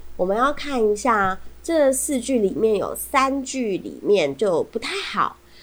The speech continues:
例如枯木、未逢春、暗中藏、风霜，这些都是，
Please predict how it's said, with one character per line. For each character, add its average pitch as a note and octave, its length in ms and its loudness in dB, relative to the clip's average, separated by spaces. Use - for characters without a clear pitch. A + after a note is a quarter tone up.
例 E4 200 4
如 A#3 380 0
枯 D4 280 0
木、 C#4+ 440 0
未 G3 240 4
逢 F#3 400 -4
春、 G3+ 560 -2
暗 C4 340 4
中 A3 380 2
藏、 - 340 -8
风 C#4 320 4
霜， B3 680 0
这 D4 160 4
些 B3+ 440 0
都 C4 260 2
是， G3+ 680 0